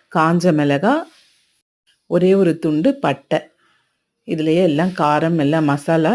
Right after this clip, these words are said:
எல்லாமே இருக்கும். முட்டையும் இந்த மாதிரி வறுத்து எடுக்கிறதுக்கு போட்டுப்பேங்க. சிக்கனுக்கு எல்லாத்துக்குமே இந்த மசாலா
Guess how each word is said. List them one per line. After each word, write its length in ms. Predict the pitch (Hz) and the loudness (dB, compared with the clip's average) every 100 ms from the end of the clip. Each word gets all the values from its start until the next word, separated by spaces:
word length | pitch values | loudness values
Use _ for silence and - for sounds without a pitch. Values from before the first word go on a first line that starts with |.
| 247 | 2
எல்லாமே 320 | 156 160 165 175 | 2 0 2 0
இருக்கும். 320 | 151 190 240 - - - 160 | 0 0 -2 -2 -16 -12 -6
முட்டையும் 520 | 156 - 185 190 226 | -6 0 0 2 2
இந்த 160 | 170 165 165 165 | 2 2 0 0
மாதிரி 280 | 165 156 202 294 165 | -2 2 2 2 2
வறுத்து 300 | 165 170 170 160 | 0 2 2 2
எடுக்கிறதுக்கு 600 | 156 165 151 147 147 277 302 - - _ | 2 0 -2 -2 0 0 0 -10 -20 _
போட்டுப்பேங்க. 560 | 180 170 170 - 147 175 185 | -2 0 -2 -2 -2 -2 -2
சிக்கனுக்கு 680 | 170 147 - 170 147 - 175 175 - _ _ _ | -4 -6 -2 -2 -2 -2 -2 -2 -6 _ _ _
எல்லாத்துக்குமே 680 | - 160 170 165 147 156 262 254 | -6 -2 -4 -4 -4 -2 0 0
இந்த 120 | 156 | 0
மசாலா 500 | 147 143 143 156 151 | 0 -2 -2 -2 0